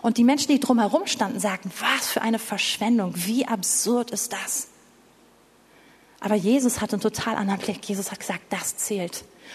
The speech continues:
Und von ihr wird geredet werden auf der ganzen Welt. Sie hat mich geehrt. Und für Jesus war das total kostbar. Und sie wird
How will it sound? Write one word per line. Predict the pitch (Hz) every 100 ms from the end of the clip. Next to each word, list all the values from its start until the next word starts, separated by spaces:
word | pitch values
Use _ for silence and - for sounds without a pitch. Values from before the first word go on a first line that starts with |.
| -
Und | - - - - -
von | - 226 -
ihr | 269 320 208
wird | 214 -
geredet | 226 214 277 277 269
werden | 175 175
auf | 196 -
der | 208
ganzen | - 254 - 247
Welt. | 214 190 165 - - - - _ _ _ - - -
Sie | 202 262
hat | 254
mich | 220 -
geehrt. | - 202 170 - - - - _ _ _ _ _ _ _ _ _ _ _ -
Und | - -
für | 208
Jesus | 202 294 247 214 214
war | 202
das | -
total | - - 196
kostbar. | - 247 - - 175
Und | 175 -
sie | 196
wird | 208